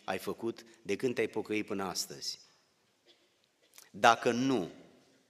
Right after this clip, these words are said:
ce o să faci cu acest verset care este cea mai mare promisiune pentru biserică?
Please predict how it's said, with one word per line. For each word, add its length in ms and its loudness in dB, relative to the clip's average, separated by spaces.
ce 160 6
o 40 8
să 160 6
faci 340 2
cu 100 2
acest 400 2
verset 460 0
care 240 0
este 440 -2
cea 180 0
mai 140 2
mare 300 4
promisiune 640 -4
pentru 280 -6
biserică? 640 -4